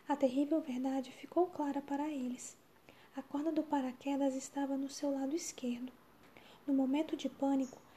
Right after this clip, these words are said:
ela se esquecera disso e ficou puxando a corda do lado direito, mas a corda não estava lá.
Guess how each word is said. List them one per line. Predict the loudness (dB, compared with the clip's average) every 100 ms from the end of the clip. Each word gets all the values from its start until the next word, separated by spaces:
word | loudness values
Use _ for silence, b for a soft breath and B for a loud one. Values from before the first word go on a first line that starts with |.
| B 0
ela | 2 2
se | 2 -4
esquecera | 4 4 4 2 6 6 4
disso | 0 -2 -2 -14 -8
e | -8
ficou | -6 0 2
puxando | 4 2 2 -2
a | -2
corda | -2 -2 2
do | 2 2
lado | 0 -2
direito, | 0 0 0 -2 -6 -20 B B B
mas | -2 -2
a | -4
corda | -4 -2 0
não | 0 0
estava | -4 -6 -4 -2
lá. | -2 -2